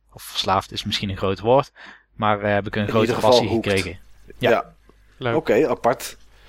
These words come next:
Speaker 2: Ja, nou ja, en dit wordt dan misschien mijn, eh, mijn start van Fire Emblem, eh, door deze demo en, eh,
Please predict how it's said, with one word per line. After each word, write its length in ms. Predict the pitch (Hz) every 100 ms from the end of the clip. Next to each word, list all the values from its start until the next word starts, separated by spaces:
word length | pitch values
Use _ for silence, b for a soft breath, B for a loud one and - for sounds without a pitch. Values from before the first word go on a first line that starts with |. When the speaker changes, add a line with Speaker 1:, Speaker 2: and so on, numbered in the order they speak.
| b
Speaker 2:
Ja, 200 | 135 107
nou 180 | 123 131
ja, 260 | 135 131
en 340 | 139 139 127 120
dit 160 | 147 147
wordt 180 | 139
dan 200 | - 123
misschien 420 | 123 - 143 127 120
mijn, 360 | 123 123 120
eh, 200 | 113 104 92 B B B
mijn 240 | 113 123
start 320 | 139 151 127 -
van 100 | 123
Fire 360 | - 120 110
Emblem, 520 | 98 110 104 104 101 98
eh, 100 | 95
door 140 | 113
deze 280 | 113 113 101
demo 500 | 120 123 120 101 85
en, 280 | 98 95
eh, 140 | 92